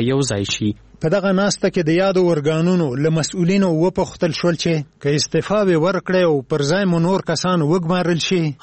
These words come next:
Speaker 2: آیا د تروریزم پر وړاندې مبارزه به اغیزمنه نه شي؟ د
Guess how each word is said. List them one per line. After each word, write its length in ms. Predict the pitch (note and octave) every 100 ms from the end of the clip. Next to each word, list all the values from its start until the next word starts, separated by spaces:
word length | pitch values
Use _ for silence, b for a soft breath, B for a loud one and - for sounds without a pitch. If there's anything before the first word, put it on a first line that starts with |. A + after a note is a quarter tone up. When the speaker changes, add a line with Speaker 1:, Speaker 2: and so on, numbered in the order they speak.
| D#3
Speaker 2:
آیا 180 | G#3 F3+
د 160 | D3+ -
تروریزم 520 | E3 E3+ E3+ G#3 F#3+
پر 160 | E3 D#3
وړاندې 360 | D3+ F#3+ F#3 E3+
مبارزه 500 | D#3 D3+ D#3 D#3+ E3+
به 120 | D#3+ B2 G2+ A2+
اغیزمنه 580 | C3 D#3 D3 C#3+ F#3+ F3
نه 120 | E3
شي؟ 340 | E3+ G3 E3 C#3+ _ _
د 20 | C3